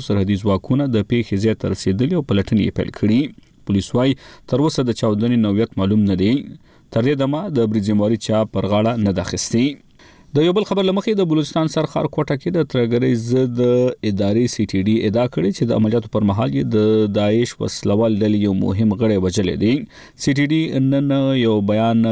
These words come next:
جاري کړی چې وایي، پرون یې په مستونګ سیمه کې دغه عملیات د خفیه معلوماتو په اساس ترسره کړي چې پکې غلام الدین عرف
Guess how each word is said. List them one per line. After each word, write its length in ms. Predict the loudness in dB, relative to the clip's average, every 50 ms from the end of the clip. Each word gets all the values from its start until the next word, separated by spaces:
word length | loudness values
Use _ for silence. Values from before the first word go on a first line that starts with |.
| 0 0 0
جاري 200 | 0 0 -2 -4 -2
کړی 240 | -2 -2 -2 -2 -2
چې 160 | -2 -2 0 2
وایي، 200 | 2 2 2 0 0 -2 -4 -4 -2 0
پرون 360 | 0 2 2 0 0 0 0 0
یې 240 | 0 0 -2 -2 -2
په 100 | 0 0 0
مستونګ 360 | -2 -2 -2 -2 -2 -2 -2 -2
سیمه 200 | -2 0 0 -2 -4
کې 340 | -6 -4 -2 -2 0 0 0
دغه 240 | 0 0 0 0 0 0
عملیات 400 | 2 2 2 2 2 0 0 -2
د 100 | -6 -4 -4
خفیه 340 | -4 -4 -2 0 0 2 2 2
معلوماتو 560 | 2 0 0 0 0 2 0 0 -2 -4 -8 -4 -2
په 240 | -4 -2 -2 -4 -4
اساس 320 | -2 0 -2 -2 -2 -2 -4
ترسره 340 | -6 -4 -2 -4 -4 -4 -2
کړي 160 | -2 -2 -2 -2 -4
چې 40 | -4 -4
پکې 400 | -4 -4 -2 -2 -2 -2 0 0
غلام 260 | 0 2 2 2 2 2 0 -2
الدین 500 | -4 -4 -4 -2 0 0 2 2 2 0 0
عرف 560 | 0 -2 -4 -4 -2 -2 -2 -2 -2 -6 -12